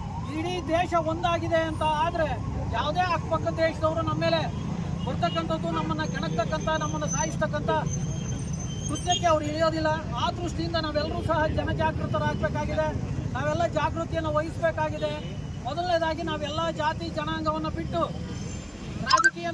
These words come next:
ನಂತರ ಯಾವುದೇ ಪಕ್ಷಗಳು ಅಧಿಕಾರಕ್ಕೆ ಬರಲಿ, ರಾಜ್ಯದಲ್ಲೇ ಆಗಲಿ ಕೇಂದ್ರದಲ್ಲೇ ಆಗಲಿ, ಯಾವುದೇ ಒಂದು ಲಾ ಆ್ಯಂಡ್ ಆರ್ಡರ್ ಮೇಂಟೈನ್ ಮಾಡಬೇಕಾದ್ರೆ ಒಂದು ಸಣ್ಣ ವಿಷಯ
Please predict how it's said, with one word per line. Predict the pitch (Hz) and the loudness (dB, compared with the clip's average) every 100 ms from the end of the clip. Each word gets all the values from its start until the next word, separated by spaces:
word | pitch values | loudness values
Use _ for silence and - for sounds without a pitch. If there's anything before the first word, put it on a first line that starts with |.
| 320 | -4
ನಂತರ | 311 330 294 - | -2 -2 -2 -4
ಯಾವುದೇ | 285 330 320 | -2 -4 -4
ಪಕ್ಷಗಳು | 311 320 330 330 | -6 -4 -2 0
ಅಧಿಕಾರಕ್ಕೆ | 311 320 320 311 | -2 -2 -2 0
ಬರಲಿ, | 302 302 262 | -2 -2 -4
ರಾಜ್ಯದಲ್ಲೇ | - - 311 311 | -4 -4 -2 -2
ಆಗಲಿ | 311 320 - | -2 -4 -2
ಕೇಂದ್ರದಲ್ಲೇ | 311 320 311 302 294 | -2 0 -2 -2 -2
ಆಗಲಿ, | 285 320 311 - - - - - - | -2 -2 -2 -6 -8 -8 -8 -6 -4
ಯಾವುದೇ | 294 349 359 | -2 0 0
ಒಂದು | 339 311 | 0 -2
ಲಾ | 285 | -2
ಆ್ಯಂಡ್ | 320 320 | -2 0
ಆರ್ಡರ್ | 320 320 302 | 0 -2 -4
ಮೇಂಟೈನ್ | 311 330 320 | -2 -2 0
ಮಾಡಬೇಕಾದ್ರೆ | 311 302 294 294 302 302 285 | -2 -2 -4 -4 -4 -4 -6
ಒಂದು | 285 269 | -8 -6
ಸಣ್ಣ | 277 330 | -6 -4
ವಿಷಯ | - 302 | -4 -4